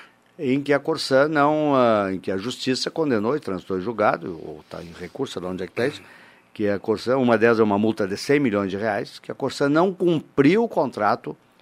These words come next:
de concessão. Então, não é a minha opinião. O juiz decidiu. O promotor entrou na justiça. Nada que a prefeitura tenha feito. Bom, e a prefeitura, inclusive, foi condenada por não fiscalizar.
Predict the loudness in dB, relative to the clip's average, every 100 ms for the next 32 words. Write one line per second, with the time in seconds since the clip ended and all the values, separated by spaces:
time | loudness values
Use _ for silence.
0 | _ -10 -6 -6 -6 -10 -16 _ _ _
1 | _ _ _ _ _ _ _ -20 -20 -20
2 | _ -6 2 2 2 0 -2 0 4 4
3 | 4 0 -4 -12 _ _ _ -20 -8 0
4 | 8 8 8 2 -10 -12 -16 -18 _ _
5 | _ _ _ _ -10 -10 2 6 6 6
6 | 0 -8 -8 -12 -14 -10 2 2 2 -6
7 | -6 -8 -10 -8 -10 -10 -16 -16 -20 -20
8 | -20 -20 -20 _ 4 6 2 2 -6 -20
9 | -20 _ _ _ -20 _ -2 0 0 -6
10 | 0 2 4 4 2 0 -2 -2 -2 0
11 | 2 4 6 4 4 -2 -2 0 0 2
12 | -2